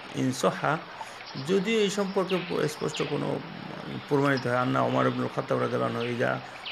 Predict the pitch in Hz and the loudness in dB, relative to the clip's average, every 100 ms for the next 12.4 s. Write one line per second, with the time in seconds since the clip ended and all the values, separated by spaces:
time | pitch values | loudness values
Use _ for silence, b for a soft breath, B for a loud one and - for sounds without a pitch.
0 | - 67 - - - - - - - 135 | -6 -2 -2 -4 -8 -12 -12 -12 -10 -10
1 | - - 135 139 135 127 139 143 135 127 | -8 -2 0 2 0 -2 0 2 4 4
2 | 131 127 123 120 120 - 170 180 185 208 | 2 2 2 0 -2 -2 2 4 4 0
3 | - 180 196 190 - - - 147 160 151 | 0 0 0 -4 -12 -10 -2 2 4 2
4 | 170 190 202 180 147 131 135 123 120 110 | 0 0 0 0 0 2 2 2 0 -2
5 | 123 - 131 135 135 135 123 131 143 123 | -4 -6 -4 -2 -2 0 2 4 4 2
6 | 117 117 - 120 117 110 107 101 107 110 | 0 -4 -2 2 2 2 0 -2 -4 -2
7 | - 135 131 135 139 131 120 120 120 120 | -2 -2 2 2 4 0 0 -4 -4 -6
8 | 135 120 - 143 143 185 202 B B - | -4 -4 0 -2 0 -2 -2 B B -10
9 | - 120 120 117 - 120 120 123 131 139 | -2 0 2 0 0 -2 0 2 2 2
10 | 131 165 185 - 139 - 64 113 120 120 | 0 -2 -2 -4 -2 -2 -2 -2 0 0
11 | 104 117 110 110 107 101 95 98 92 B | -2 -4 -4 -2 0 -2 -4 -8 -10 B
12 | B B - 139 | B B -4 -4